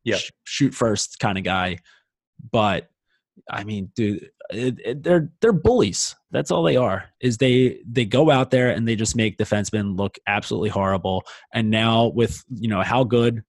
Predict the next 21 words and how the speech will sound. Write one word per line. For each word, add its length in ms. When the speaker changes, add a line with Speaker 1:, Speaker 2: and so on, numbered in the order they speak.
Speaker 2:
like, 220
the 80
cameras 380
are 140
on 100
the 60
sidelines 600
where 100
you 100
can 300
just 160
get 160
these 420
unreal, 540
unreal 280
footage 380
for 140
highlights, 640
like, 160
you 140
know, 180